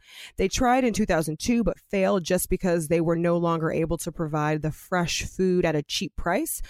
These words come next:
so they lost their original customers. And when asked if live animals were sold there, since I think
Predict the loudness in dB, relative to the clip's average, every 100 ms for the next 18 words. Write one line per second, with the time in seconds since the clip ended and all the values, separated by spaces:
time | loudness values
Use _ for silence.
0 | -10 -2 2 2 4 2 2 0 0 0
1 | 0 -4 -2 -4 -4 -6 -8 -8 -8 -8
2 | _ -18 -16 -4 0 2 2 0 2 2
3 | 0 -2 -4 0 2 2 2 2 2 2
4 | 0 0 0 -2 -2 0 0 0 -2 -2
5 | 0 -2 -2 -2 -2 -2 -4